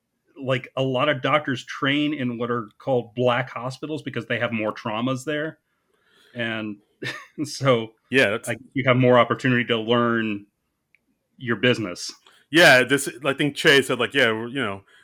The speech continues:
Speaker 2: we're, we're like the guinea pigs or, like, the, the frogs you operate on in high school <laughs> before you go on to the bigger, better hospitals," which
Speaker 1: Again, what a, what a metaphor, man.
Speaker 2: Jesus H. And then they cut to another sketch where, um,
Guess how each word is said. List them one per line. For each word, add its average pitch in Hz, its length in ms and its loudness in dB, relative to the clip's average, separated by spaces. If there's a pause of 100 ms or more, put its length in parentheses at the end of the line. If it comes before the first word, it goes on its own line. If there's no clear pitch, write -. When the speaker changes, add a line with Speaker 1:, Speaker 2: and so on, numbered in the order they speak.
(140)
Speaker 2:
we're, 135 160 -6
we're 147 440 0
like 156 120 4
the 147 60 -4
guinea 143 260 2
pigs 117 320 -2
or, 113 80 -4
like, 110 200 -4
the, 107 260 -4 (400)
the - 60 -10
frogs 143 420 6
you 131 80 4
operate 120 320 2
on 113 160 0
in 101 80 -6
high 123 180 4
school 104 420 -8 (220)
<laughs> - 220 -20
before - 960 4
you 160 100 -2
go 156 280 6
on 143 140 2
to - 80 -8
the 120 120 -4
bigger, 123 320 0
better 110 420 -2 (360)
hospitals," 117 600 2
which 117 240 -10 (180)
Speaker 1:
Again, 135 640 0
what 175 200 -2
a, 127 100 0
what 151 300 2
a 117 60 2
metaphor, 107 480 -4
man. 92 380 -10
Speaker 2:
Jesus 117 420 -2
H. 104 380 -6 (240)
And 160 100 2
then 220 120 6
they 262 80 6
cut 220 240 4
to 190 160 6
another 196 320 4
sketch 139 480 0
where, 127 400 0
um, 120 320 -2